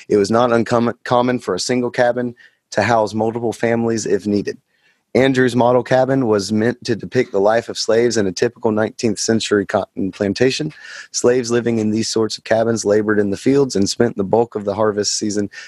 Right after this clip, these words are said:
picking the daily quota of cotton the overseer demanded. Often this required working in the hot sun over twelve hours a day.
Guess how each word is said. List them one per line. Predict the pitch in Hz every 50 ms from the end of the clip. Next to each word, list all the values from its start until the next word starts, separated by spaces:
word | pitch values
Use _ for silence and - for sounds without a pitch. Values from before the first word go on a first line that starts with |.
| - _ _ _
picking | - 135 - - 127 120
the | 107
daily | 101 101 110 117 117 117
quota | 107 - - 113 113 113
of | 107 95 -
cotton | - - 113 113 - - 107 104 101
the | 98 -
overseer | - 107 110 107 110 104 - - 110 107
demanded. | 98 98 95 98 92 80 - - - _ - - - - - - - _
Often | 98 113 120 - - 127 120
this | 113 113 110 - -
required | 107 98 - 113 110 110 107 101
working | 98 110 117 113 - 117 113 107
in | 104 101
the | 98 95
hot | 104 113 110 - -
sun | - - 117 117 117 113
over | 80 98 104 95 101 101 95
twelve | 90 - - - 113 117 113 107
hours | 110 110 110 104 101 98
a | 98 95
day. | 95 87 - -